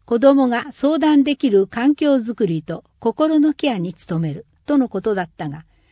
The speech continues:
現状は？答え、ヤングケアラーと思われる子どもの家庭環境への支援を行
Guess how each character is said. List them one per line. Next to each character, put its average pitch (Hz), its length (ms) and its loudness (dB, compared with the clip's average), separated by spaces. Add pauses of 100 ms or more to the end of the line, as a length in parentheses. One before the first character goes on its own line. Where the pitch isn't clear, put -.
(160)
現 208 240 0
状 202 260 -2
は？ 214 140 -8 (880)
答 202 320 -6
え、 - 140 -14 (500)
ヤ 240 140 2
ン 311 80 4
グ 311 140 2
ケ 311 220 -4
ア 269 60 -4
ラ 202 200 -4
ー - 0 -
と 175 200 -8
思 202 160 -4
わ 233 180 -4
れ 196 140 -2
る 160 240 -8
子 226 100 -6
ど 302 160 0
も 311 100 2
の 294 140 2
家 262 220 -6
庭 302 200 -2
環 302 300 -2
境 196 220 -2
へ 196 100 -2
の 160 140 -6
支 - 180 -8
援 240 220 -2
を 170 100 -2
行 262 140 -4